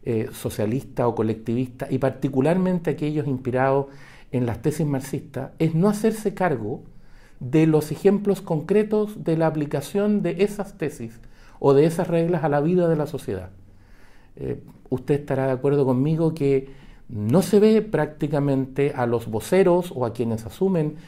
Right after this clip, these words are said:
la defensa de las tesis marxistas defender, por tanto, como lo que nos ofrecen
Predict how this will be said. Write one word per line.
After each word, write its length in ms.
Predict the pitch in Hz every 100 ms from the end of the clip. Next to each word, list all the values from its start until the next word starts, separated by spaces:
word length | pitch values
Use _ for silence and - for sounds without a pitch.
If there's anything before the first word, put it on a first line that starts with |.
| - - - 151
la 200 | 135 131
defensa 580 | 127 165 185 190 196
de 80 | 175
las 160 | 151 143
tesis 240 | 160 175
marxistas 600 | 165 160 - 160 - 170
defender, 460 | 160 156 147 170 202
por 140 | 214
tanto, 500 | - 202 202 202 202
como 520 | 208 160 156 151 151 - - - -
lo 220 | 127 127
que 100 | 123
nos 200 | 117 110
ofrecen 640 | - 220 220 147 151 175